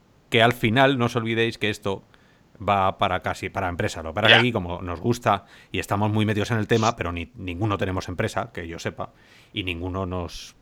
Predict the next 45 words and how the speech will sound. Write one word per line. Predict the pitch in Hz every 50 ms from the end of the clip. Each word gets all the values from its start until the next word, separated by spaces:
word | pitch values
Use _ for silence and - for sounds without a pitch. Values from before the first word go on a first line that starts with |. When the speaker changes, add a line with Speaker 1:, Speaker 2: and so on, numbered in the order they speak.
| _
Speaker 1:
programamos | - 95 95 87 92 87 92 98 98 92 92 92 87
Speaker 2:
No. | 135 123 104 -
Speaker 1:
oficialmente | 98 95 - 92 - 104 95 92 95 92 - 98
para | - 98 95
este | 90 - - 95
tipo | 82 92 98 101
de | 101
cosas, | 101 117 110 - 123 120 120 - - - - - - - - - _ _
con | - 104 98
lo | 98 95
cual, | - 110 110 113 110 113 110 113 117
bueno, | 110 113 107 95 92
pues | 101 98
lo | 98 101
miramos | 98 107 113 120 123 135 135
desde | 143 131 135
un | 135
punto | 123 135 123 135
de | 131
vista | 135 123 -
que | 143 123
seguramente | - 110 120 120 120 120 123 120 123 127
Microsoft | 120 117 104 113 110 - - 127 127 123 - _ _ _ _ _ _ _ _ -
o | - 110 107 107 120
H | 117 - - 120
P | - - 131 127 123 127 123 120 117
o | 113 110 107 107 104 101 101 107 98
Dell | 104 120 123 120 120 123 123 117
o | 107 107 107
toda | - - 113
esta | 110 - 107
gente | - 117 104 -
que | 101 107
lo | 104 104
saca, | - - 113 104 113 113 - - _ _ _ _ _ _ -
eh, | - 95 92 90 87 87 85
ni | 87 87 87 95 95
siquiera | - 101 87 104 104 110
haya | 107 107 104
pensado | 107 98 92 - - 107 104 104 101
en, | 98 92 90 90 92
en | 95 95 90
las | 87 85 82 -
críticas | - 104 95 82 98 87 95 87 -
nuestras. | 101 92 87 - - - 90 - -